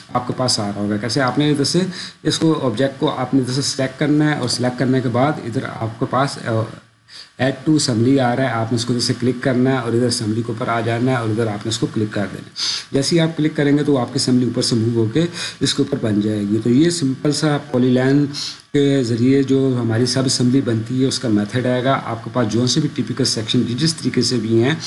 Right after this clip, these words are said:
उस तरीके से आप इसी तरीके से उसको बनाएंगे और बनाने के, और बनाने के बाद आपने उसको इधर, इसको move करके इधर लगा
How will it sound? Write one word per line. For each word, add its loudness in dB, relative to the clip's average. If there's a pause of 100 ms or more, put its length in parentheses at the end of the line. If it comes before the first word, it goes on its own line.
(300)
उस 0
तरीके 0
से 0
आप -4
इसी 0
तरीके -2
से 0
उसको -2
बनाएंगे 2 (320)
और 2
बनाने 4
के, 0
और 2
बनाने 4
के -2
बाद 0
आपने -2
उसको 0
इधर, 2 (300)
इसको 0
move 4
करके -2
इधर -2
लगा -2